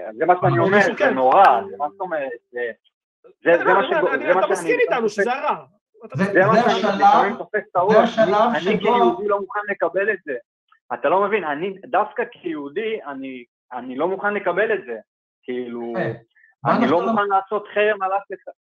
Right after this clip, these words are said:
Speaker 2: מה
Speaker 1: דווקא
Speaker 2: אנחנו לומדים
Speaker 1: כיהודי אני
Speaker 2: מזה?
Speaker 1: מרגיש
Speaker 2: שאין
Speaker 1: שאני לא
Speaker 2: כזה דבר יהדות. כל אחד,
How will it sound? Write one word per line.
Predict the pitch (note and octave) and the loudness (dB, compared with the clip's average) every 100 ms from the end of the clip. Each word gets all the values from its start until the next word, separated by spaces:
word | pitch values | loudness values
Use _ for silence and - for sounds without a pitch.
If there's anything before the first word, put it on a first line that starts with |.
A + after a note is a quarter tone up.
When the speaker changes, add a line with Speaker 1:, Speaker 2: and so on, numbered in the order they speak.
| - | -6
Speaker 2:
מה | F3 | 2
Speaker 1:
דווקא | A3+ A#3+ | 2 2
Speaker 2:
אנחנו | B3 A#3 | 0 2
לומדים | F#3+ | 2
Speaker 1:
כיהודי | F3 A3 | 2 0
אני | G#3+ | 0
Speaker 2:
מזה? | A3 | 0
Speaker 1:
מרגיש | F3 C#3 | -2 -4
Speaker 2:
שאין | F#3 F#3 - - | -4 -4 -4 -2
Speaker 1:
שאני | D4+ | -4
לא | C#4+ | -2
Speaker 2:
כזה | A#3 | 0
דבר | G#3 G3 | 2 2
יהדות. | F#3 D#3 C#3 B2+ - - _ _ | 2 2 0 -4 -6 -12 _ _
כל | - B3 | -12 -10
אחד, | A#3 - G#3+ | -10 -4 -2